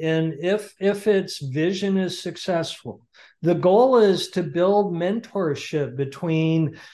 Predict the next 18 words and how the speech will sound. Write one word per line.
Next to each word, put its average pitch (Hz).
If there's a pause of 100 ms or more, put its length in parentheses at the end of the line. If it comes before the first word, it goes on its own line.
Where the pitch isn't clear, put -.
(100)
my 135
generation 185
and 151
your 143
generation. 110 (500)
And, 160
and 165
do 226
it 285
in 214
a 196
way 180
to 175
help 175
bring 185
your 185
voice 156
up 139